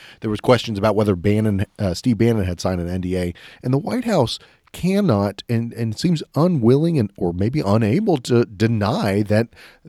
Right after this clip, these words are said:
that they did not ask for, uh, for, for senior White House staff to sign N D As. So, uh, but my, my question is, if, if they did, what, what does it really matter? I mean, there may, there perhaps is a, a,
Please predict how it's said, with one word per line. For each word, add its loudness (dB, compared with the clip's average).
that -4
they 0
did 0
not 0
ask -6
for, -2
uh, -4
for, -4
for -8
senior -4
White -2
House -6
staff -4
to -4
sign -2
N -6
D 0
As. 0
So, 2
uh, -10
but -4
my, -2
my 0
question 0
is, 2
if, -4
if -2
they 4
did, 2
what, 0
what -2
does -2
it 2
really 6
matter? 2
I 4
mean, 2
there 0
may, -2
there 0
perhaps -2
is 0
a, -2
a, -4